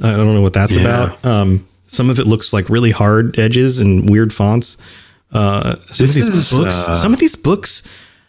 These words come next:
Speaker 1: look like if you pick them up, they will disintegrate. They look like they're that old.
Speaker 2: Yeah. Some of these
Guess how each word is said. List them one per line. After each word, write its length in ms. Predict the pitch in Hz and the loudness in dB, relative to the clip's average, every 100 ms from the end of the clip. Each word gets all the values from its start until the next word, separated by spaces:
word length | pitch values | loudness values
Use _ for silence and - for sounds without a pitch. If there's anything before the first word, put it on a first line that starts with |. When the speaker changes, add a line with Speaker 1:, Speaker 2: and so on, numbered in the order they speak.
| _ _ 123 | _ _ 0
Speaker 1:
look 600 | 123 160 - - - - _ _ - | 2 2 -2 -8 -10 -14 _ _ -2
like 320 | 127 127 - | 0 0 -2
if 160 | 123 | -2
you 100 | 127 | -2
pick 280 | 123 170 170 | 0 -2 -2
them 180 | 160 123 | -2 0
up, 200 | 127 - | -2 -2
they 180 | 113 113 | 0 0
will 140 | 110 | 0
disintegrate. 800 | 101 107 - - 131 92 87 85 | 0 0 0 0 0 2 0 0
They 100 | 110 | 0
look 180 | 117 131 | 0 0
like 140 | 131 117 | -2 0
they're 180 | 110 101 | 0 0
that 300 | 104 107 113 | 0 0 0
old. 340 | 98 90 98 - - _ _ _ | 2 2 -2 -6 -20 _ _ _
Speaker 2:
Yeah. 500 | 82 85 101 92 78 - _ | -2 -2 0 -4 -6 -12 _
Some 240 | - - 151 | -4 0 2
of 100 | 143 | 2
these 540 | 104 87 80 - - | 2 2 0 -2 -6